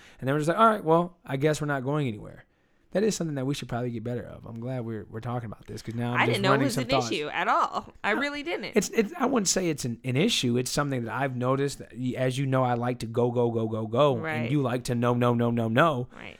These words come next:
Speaker 1: So it, I have found
Speaker 2: I like
Speaker 1: myself
Speaker 2: to go to, to, I like to go to the right places.
Speaker 1: I have found myself being more restrictive in my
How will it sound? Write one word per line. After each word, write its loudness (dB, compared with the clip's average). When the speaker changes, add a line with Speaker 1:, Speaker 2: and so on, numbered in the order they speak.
Speaker 1:
So 0
it, 0
I 0
have 2
found 0
Speaker 2:
I -2
like -2
Speaker 1:
myself 0
Speaker 2:
to -10
go -10
to, -10
to, -6
I 0
like -6
to -8
go -2
to -6
the -10
right -6
places. -12
Speaker 1:
I 6
have 4
found 0
myself 0
being -2
more -2
restrictive -4
in -4
my -6